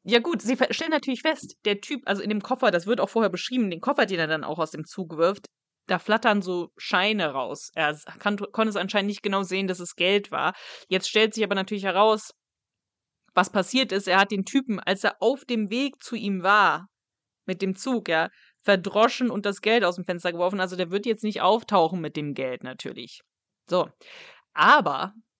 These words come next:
die Frau vom Siggi ist ein wahrer Glückspilz. Denn, so sagt, so nennt sie das, also irgendwie ihr Glückstag oder so, denn sie hat, wie Karl heute Morgen, die Zeitung gelesen. Und sie arbeitet in diesem Antiquitätengeschäft,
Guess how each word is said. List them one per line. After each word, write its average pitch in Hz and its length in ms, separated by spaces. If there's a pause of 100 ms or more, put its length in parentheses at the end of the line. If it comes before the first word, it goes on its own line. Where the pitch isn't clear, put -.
(320)
die 170 500
Frau 220 260
vom 190 180
Siggi 156 500
ist - 320
ein 160 380
wahrer 165 280
Glückspilz. 160 680 (1000)
Denn, 226 600 (840)
so 214 100
sagt, 214 300
so 220 100
nennt 233 220
sie 226 60
das, 165 180
also 165 240
irgendwie 185 240
ihr 180 120
Glückstag 170 640
oder 160 180
so, 190 180 (420)
denn 233 260
sie 208 200
hat, 214 340
wie 208 180
Karl 285 360
heute 175 220
Morgen, 185 200
die 190 100
Zeitung 175 300
gelesen. 139 480 (460)
Und 202 300
sie 202 420
arbeitet 214 420
in 170 60
diesem 175 240
Antiquitätengeschäft, 175 1400